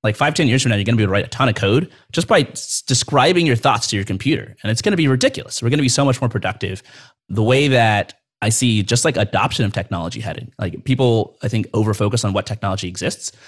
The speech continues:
but just as important, if not more important, is how many people adopt that technology, right? If, if ever, if, like, online messaging existed in the nineties, you know, I was a nerd chatting online when I was in third grade, right? But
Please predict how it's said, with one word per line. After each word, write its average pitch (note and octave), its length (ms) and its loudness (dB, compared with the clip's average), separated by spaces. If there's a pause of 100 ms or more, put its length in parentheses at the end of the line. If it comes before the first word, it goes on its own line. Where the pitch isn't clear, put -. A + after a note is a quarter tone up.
(200)
but A2 140 0
just D3 240 2
as E3 100 0
important, B2+ 320 0
if G#2+ 40 0
not A#2+ 140 2
more A2 160 0
important, G#2+ 300 -2
is F#2+ 80 -6
how E3+ 160 0
many E3 180 0
people A#2+ 480 -2 (460)
adopt A2 340 0
that - 140 -4
technology, - 560 -10
right? F2 160 -2
If, A2 100 0
if G2+ 140 -2
ever, B2+ 160 2
if, B2 220 2 (300)
like, - 180 -2
online D3 280 6
messaging B2+ 380 2
existed F#2+ 400 -2
in F#2 120 -2
the F2+ 60 -4
nineties, A2+ 460 -4
you F#2 80 -8
know, F#2 100 -2
I G#2 60 2
was A#2+ 140 4
a - 20 4
nerd A#2+ 380 4
chatting A#2+ 260 2
online A#2+ 400 2
when G2+ 80 -2
I G#2 60 0
was G#2+ 100 0
in G2 80 -2
third G#2+ 240 0
grade, - 340 -4
right? E2+ 240 -4 (480)
But - 240 0